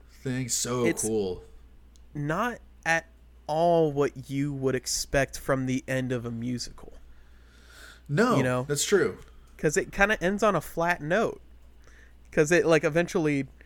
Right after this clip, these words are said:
Speaker 1: But think
Speaker 2: like,
Speaker 1: of maybe
Speaker 2: the
Speaker 1: if,
Speaker 2: instruments drop out,
Speaker 1: maybe with
Speaker 2: and
Speaker 1: everything,
Speaker 2: it's just like him.
Speaker 1: Yeah, sorry. Maybe with everything going on around it, you know, if, if, uh, all the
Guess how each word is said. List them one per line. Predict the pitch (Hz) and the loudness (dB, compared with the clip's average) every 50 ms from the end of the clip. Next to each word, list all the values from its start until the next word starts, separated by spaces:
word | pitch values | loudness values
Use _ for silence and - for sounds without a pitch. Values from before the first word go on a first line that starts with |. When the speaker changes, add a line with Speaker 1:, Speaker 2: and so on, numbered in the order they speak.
| - - - - - - - - - - - - - - - - | -20 -20 -20 -20 -20 -20 -20 -20 -20 -20 -20 -20 -20 -20 -4 2
Speaker 1:
But | 185 180 147 | 2 2 4
think | 175 185 185 - | 4 2 6 8
Speaker 2:
like, | 202 190 170 127 | 8 8 8 4
Speaker 1:
of | 139 | 2
maybe | 139 143 147 160 | 0 2 4 4
Speaker 2:
the | 160 | 4
Speaker 1:
if, | 160 | 4
Speaker 2:
instruments | 156 - - 175 160 151 139 - | 2 2 -2 0 0 0 -2 -2
drop | - - 147 131 131 127 - - | -4 -2 0 0 0 0 2 4
out, | 143 151 160 143 127 | 6 6 6 6 6
Speaker 1:
maybe | 143 147 160 160 | 6 6 6 6
with | 156 135 | 6 6
Speaker 2:
and | 143 | 6
Speaker 1:
everything, | 131 139 143 139 143 | 6 6 4 4 4
Speaker 2:
it's | 139 | 2
just | 151 135 131 135 | 2 2 2 0
like | 131 120 - | -4 -4 -4
him. | - 127 135 131 127 123 - - - - | -6 -6 -4 -4 -6 -10 -14 -18 -18 -6
Speaker 1:
Yeah, | 120 120 113 107 101 98 98 98 | -2 0 0 2 2 0 -2 -2
sorry. | - - 143 123 113 107 101 101 101 - - - | -2 0 2 2 2 2 2 0 -2 -4 -8 -4
Maybe | 135 143 151 170 | 0 6 10 10
with | 180 165 160 | 10 10 8
everything | 151 160 160 156 151 143 | 6 6 4 2 2 4
going | 139 135 135 135 131 | 4 4 4 4 4
on | 127 123 | 2 2
around | 113 104 104 101 104 110 113 120 | 0 0 -2 -2 -2 -4 -4 -2
it, | 120 123 117 - | -2 -4 -4 -6
you | 127 123 | -6 -4
know, | 120 123 123 123 127 | -2 -2 -2 0 0
if, | 120 117 - - - - - | 0 0 -2 -4 -14 -14 -6
if, | 120 113 110 110 - - | -2 0 0 0 -2 -4
uh, | 113 107 104 101 196 190 92 - - - - - - - - - - - - - | -4 -4 -2 -2 -2 -4 -6 -8 -14 -20 -20 -20 -20 -20 -20 -20 -20 -20 -8 -4
all | 127 127 123 117 | -2 0 0 2
the | 127 123 117 117 113 113 107 107 101 | 2 4 4 4 4 4 2 0 -2